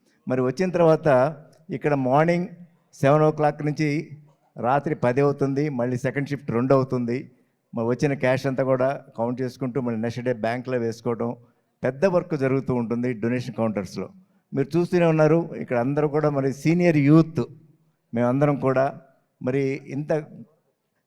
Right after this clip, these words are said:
ఇంత గొప్ప వర్క్ జరుగుతుందంటే ఇది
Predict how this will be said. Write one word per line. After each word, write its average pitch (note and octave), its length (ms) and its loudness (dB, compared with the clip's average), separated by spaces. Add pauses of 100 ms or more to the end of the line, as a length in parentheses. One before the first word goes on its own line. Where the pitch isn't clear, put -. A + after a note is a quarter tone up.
(120)
ఇంత C3 160 -4
గొప్ప C3+ 340 0
వర్క్ F3+ 560 2
జరుగుతుందంటే D#3 720 2 (220)
ఇది D#3 180 -2